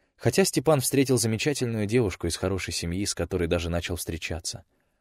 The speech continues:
но по-прежнему его главной страстью оставалась съемка. Вот и в тот день Балабанов направился в сторону Петроградки, шурша подошвами ботинок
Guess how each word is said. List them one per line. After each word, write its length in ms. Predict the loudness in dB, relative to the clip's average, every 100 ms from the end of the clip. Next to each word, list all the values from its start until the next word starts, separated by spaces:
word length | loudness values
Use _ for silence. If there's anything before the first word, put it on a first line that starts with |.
| _ _
но 140 | -2 4
по-прежнему 640 | 4 4 4 4 2 2
его 180 | 4 4
главной 400 | 6 4 2 -2
страстью 480 | -2 0 0 -2 -4
оставалась 640 | -2 0 0 0 -4 -10 _
съемка. 560 | -8 -4 -4 -8 -16 -18 _ _ _ _ _ _ _ _ _ -2
Вот 300 | 6 8 8
и 40 |
в 60 | 8
тот 200 | 8 8
день 240 | 6 4
Балабанов 520 | 6 8 8 6 4
направился 540 | 0 4 6 6 4 0
в 60 |
сторону 340 | 2 4 4 0
Петроградки, 640 | 0 0 2 2 2 -6
шурша 440 | -2 0 0 0
подошвами 540 | 4 4 4 2 0 2
ботинок 500 | 2 2 0 -2